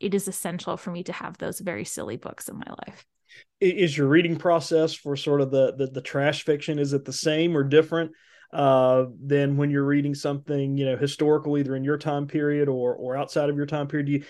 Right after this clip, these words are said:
Speaker 2: do you find yourself, like you mentioned, wanting to take notes? Do you find yourself doing that even with fiction, or it, it, do you, have, have you tricked your brain to be like, "No, this is fiction. We're just gonna read it for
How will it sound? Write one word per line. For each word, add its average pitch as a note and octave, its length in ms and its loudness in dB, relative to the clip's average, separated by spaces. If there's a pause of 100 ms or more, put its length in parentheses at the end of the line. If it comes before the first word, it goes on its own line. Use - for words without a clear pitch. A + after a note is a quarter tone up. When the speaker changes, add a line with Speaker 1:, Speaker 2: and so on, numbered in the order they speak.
(100)
Speaker 2:
do D#3 80 -2
you D#3 60 2
find E3 240 6
yourself, D#3+ 320 2
like C#3+ 100 -2
you D#3+ 100 -6
mentioned, D3 320 -2
wanting D3 180 2
to D3 60 -4
take D3 240 0
notes? D3 280 0
Do - 80 -8
you C#3+ 80 -4
find D#3 180 2
yourself C#3+ 320 2
doing D3+ 220 2
that D3 180 2
even D#3 220 0
with C#3+ 200 -2
fiction, E3+ 380 -2
or C#3 300 4 (240)
it, D#3 240 0
it, C#3+ 160 -2
do D#3 80 0
you, C#3 120 -2
have, D3+ 200 2
have D3 200 2
you D3 200 -4 (160)
tricked G#3 260 4
your E3 120 2
brain E3 280 4
to C#3+ 60 0
be D3 100 0
like, C3 160 0
"No, E3 160 4
this D#3+ 220 -2
is C#3+ 80 -12
fiction. F#3+ 520 -6
We're C3+ 120 -4
just D#3 160 -6
gonna D3+ 120 -2
read D#3+ 220 2
it D#3+ 100 -6
for C#3 420 0